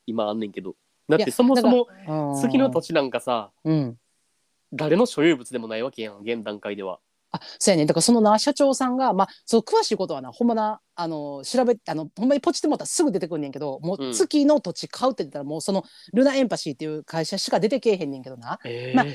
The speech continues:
Speaker 2: 一部はさ、もう詐欺ちゃうかっていう人もおんねん、一部はな。だけど、
Speaker 1: うん。
Speaker 2: 結果的にこの社長さんは、いや、月は誰の土地なんやろうって調べて、自分で特許取りに行くわけよな。まあ、アメリカとか、あの、まあ、言ったら世界でな。だけど、
Speaker 1: うんうん。
Speaker 2: それに対して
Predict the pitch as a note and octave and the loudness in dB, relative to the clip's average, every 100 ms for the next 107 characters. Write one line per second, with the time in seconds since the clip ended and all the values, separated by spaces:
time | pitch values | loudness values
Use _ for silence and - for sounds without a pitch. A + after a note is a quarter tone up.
0 | B3+ B3+ - F#4+ A3 D3 - C#3+ - - | -4 -2 2 2 2 0 0 -2 -2 -8
1 | E3 - D4 A3 - A#3 A3+ B3 - E3 | -6 -2 0 0 0 -2 -2 -4 -4 -2
2 | A#3 D3+ G#3 A#3+ F3+ - B3+ C#3+ A2 C#3 | 0 0 0 0 -2 -2 0 -2 -8 -14
3 | - _ - E4+ C#4+ A#3+ G#2 - - E4+ | -18 _ 0 2 4 2 0 -14 -8 -4
4 | - F#4 D4+ D#4+ D#4 E4+ E4+ - D#4 E4+ | 0 0 2 0 2 2 2 0 -2 -2
5 | D#4 D4+ D#4+ F#3+ F3+ - - - B3 D#3 | 0 2 2 2 -2 -2 -4 2 4 4
6 | A3 C4+ C4+ F#3 G#3 G#3 E3+ D3+ C#3+ C#3 | 2 2 0 -2 -6 -6 -6 -6 -8 -12
7 | _ _ D3 - B3 F#3 D#3+ F#3+ D#3 D#3+ | _ _ -10 -2 0 0 -2 -4 -2 -2
8 | G#3 G3+ F#4+ - E3 D3 D3 F3+ - A3 | 0 0 0 -2 -2 -2 -4 -6 -8 -2
9 | A#3+ F3 C3+ C#3 D3+ E3+ D#3 _ _ _ | 0 0 -4 -6 -4 -4 -4 _ _ _
10 | - G3 F3+ E3+ F3 D#3+ D3 D3 D3 E3+ | -4 -2 0 0 0 0 -4 -4 -4 -6
11 | E3 C3+ - B3 G3 C3+ A#2 D#3 E4 _ | -4 -4 -2 -2 -2 -4 -6 -8 -8 _
12 | _ - C4 G3+ F3+ B2 G#2+ A2 _ _ | _ 0 2 4 4 2 -2 -10 _ _
13 | - F#4+ F4+ D4 C3 | 0 2 2 -2 -4